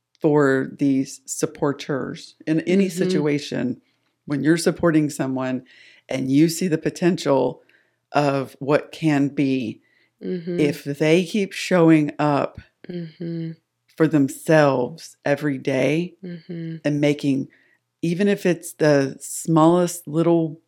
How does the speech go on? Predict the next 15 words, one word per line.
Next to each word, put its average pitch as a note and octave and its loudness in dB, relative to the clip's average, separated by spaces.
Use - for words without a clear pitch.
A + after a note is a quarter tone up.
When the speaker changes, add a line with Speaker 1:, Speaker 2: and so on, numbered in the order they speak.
Speaker 1:
bit D#3 2
of - -6
percent D#3 0
of - -10
progress, C#3 -2
Speaker 2:
Mm-hmm. E3+ -14
Speaker 1:
getting D#3 8
up, D3 0
"We're D#3 2
gonna C#3+ 6
do D3 2
this," C3+ -4
just F3 -6
getting D#3+ 6
up. D3+ 2